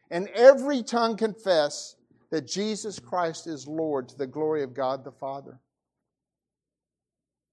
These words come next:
Today, the gospel of Jesus Christ has the power to make what was old new. What was old and ugly and sinful in your life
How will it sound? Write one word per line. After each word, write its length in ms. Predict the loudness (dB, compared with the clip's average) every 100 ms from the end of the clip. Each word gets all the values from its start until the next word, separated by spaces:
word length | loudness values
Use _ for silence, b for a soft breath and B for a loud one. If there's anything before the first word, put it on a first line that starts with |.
| _ _ _ -10
Today, 600 | -8 -2 -2 -2 -8 -14 -20 -20 _ _ _ _ _ _ _ _ _ -20 _ _ _ _ _
the 100 | -8
gospel 800 | -4 -2 -2 -2 -8 -18 -16 -16 -20 _ -18
of 160 | -18
Jesus 500 | -10 -8 -8 -10 -14
Christ 640 | -14 -10 -6 -6 -10 -18 -20 _ _ _ _ _
has 280 | -4 -4 -4
the 100 | -8
power 540 | -8 -6 -4 -4 -6
to 140 | -10
make 240 | -12 -10 -10
what 200 | -8 -8
was 200 | -10 -14 -12
old 480 | -8 -6 -8 -12 -16 _ _ _ _ _ -20
new. 440 | -14 -12 -14 -16 _ _ _ _ _ _ _ _ _ _
What 180 | -2 0
was 180 | 0 -4 0
old 680 | 4 6 6 4 -2 -10
and 180 | -16 -14 -2
ugly 560 | 2 2 0 -8 -8 -10
and 120 | -12
sinful 760 | -16 -8 -2 -2 -4 -6 -6
in 100 | -6
your 180 | -6 -4
life 360 | -2 -4 -6